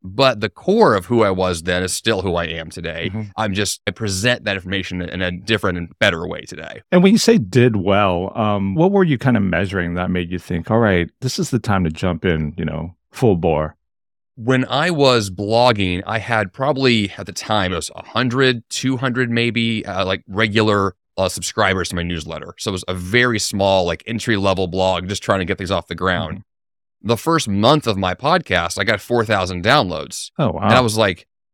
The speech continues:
Speaker 1: "I just got more interaction one month of this podcast than I have in the entirety, entire history of my blog."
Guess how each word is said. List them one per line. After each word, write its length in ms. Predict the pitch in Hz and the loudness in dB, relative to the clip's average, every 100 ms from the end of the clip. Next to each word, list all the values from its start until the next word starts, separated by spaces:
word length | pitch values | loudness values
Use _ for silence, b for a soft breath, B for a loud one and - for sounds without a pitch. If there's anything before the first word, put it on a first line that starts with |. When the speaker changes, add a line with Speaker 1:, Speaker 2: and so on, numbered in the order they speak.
| _ _ | _ _
Speaker 1:
"I 120 | 151 | -4
just 140 | 202 208 | -2 0
got 140 | 170 | 0
more 580 | 113 110 160 190 196 190 - | 2 4 6 6 4 0 2
interaction 640 | 165 147 143 - 107 92 | 4 6 4 2 -2 0
one 360 | 101 160 123 107 | 2 2 2 4
month 260 | 156 196 143 | 4 4 2
of 120 | 113 | 0
this 160 | 113 | -2
podcast 500 | - 147 156 107 98 | -2 -4 -2 -4 -4
than 100 | - | -2
I 40 | 170 | 0
have 140 | 175 | 0
in 100 | 143 | 0
the 100 | 113 | 0
entirety, 640 | 113 - 160 175 139 101 90 | 0 -2 -2 0 0 0 -4
entire 220 | - 170 | 0 0
history 320 | 151 220 - 101 | 4 2 2 -2
of 60 | |
my 120 | 92 | -2
blog." 360 | 90 113 78 | 0 2 0